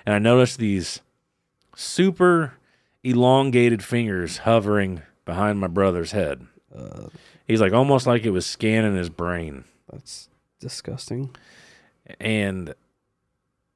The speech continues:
Speaker 1: he, you know, had, as he kind of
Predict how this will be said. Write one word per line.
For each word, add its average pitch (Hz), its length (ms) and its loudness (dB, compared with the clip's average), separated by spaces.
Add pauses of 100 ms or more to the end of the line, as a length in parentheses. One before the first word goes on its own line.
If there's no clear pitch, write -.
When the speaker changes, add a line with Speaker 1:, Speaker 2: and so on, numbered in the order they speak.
(760)
Speaker 1:
he, 113 680 -6 (560)
you 113 140 -8
know, 113 80 -2
had, 113 300 -2 (560)
as 110 140 -2
he 113 100 2
kind 131 340 0
of 107 300 -4